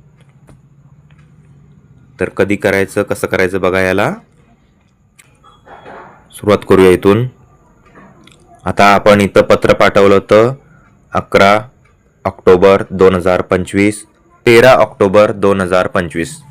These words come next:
डेट लिहायचं तेरा ऑक्टोबर दोन हजार पंचवीस. डिअर. आता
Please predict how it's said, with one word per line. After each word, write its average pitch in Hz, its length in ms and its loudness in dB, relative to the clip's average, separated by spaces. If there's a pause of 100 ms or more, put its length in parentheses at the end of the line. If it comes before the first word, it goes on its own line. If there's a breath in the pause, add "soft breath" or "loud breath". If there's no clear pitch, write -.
(160)
डेट 87 320 -2
लिहायचं 90 520 -4 (460 soft breath)
तेरा 101 240 2
ऑक्टोबर 95 760 -2
दोन 90 300 -2
हजार 87 300 -2
पंचवीस. 98 680 -6 (520 soft breath)
डिअर. 117 460 0 (2750)
आता 101 380 -2